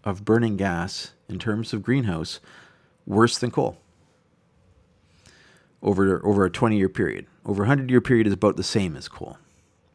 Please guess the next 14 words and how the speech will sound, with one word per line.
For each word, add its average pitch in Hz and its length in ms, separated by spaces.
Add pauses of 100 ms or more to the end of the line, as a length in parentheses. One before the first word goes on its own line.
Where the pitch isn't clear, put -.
(440)
because 82 400
the 82 260
methane 90 440
goes 82 220
away 87 360 (960)
over, 85 320 (200)
I 92 60
don't 85 80
know, 76 60
a - 40
fraction 85 500
of 82 60
a - 80
century. - 600